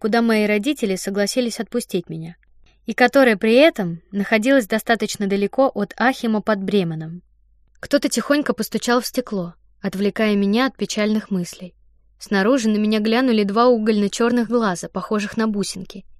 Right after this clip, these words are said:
и я поспешно распахнула окно. Это было еще одно преимущество моей каморки. На карниз перед окном любили слетаться альпийские галки.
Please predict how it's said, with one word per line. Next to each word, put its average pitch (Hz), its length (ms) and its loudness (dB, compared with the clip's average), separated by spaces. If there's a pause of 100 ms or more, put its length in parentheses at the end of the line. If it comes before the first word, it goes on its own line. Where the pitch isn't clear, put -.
и 214 80 0
я 202 140 2
поспешно 226 560 -2
распахнула 185 560 -6
окно. 185 320 -8 (720)
Это 208 240 -4
было 262 240 2
еще 220 380 2
одно 220 200 0
преимущество 208 680 -2
моей 208 260 2
каморки. 220 640 -4 (880)
На 208 160 6
карниз 226 420 4
перед 214 240 2
окном 254 380 2
любили 208 300 2
слетаться 214 580 -2
альпийские 220 500 0
галки. 185 460 -6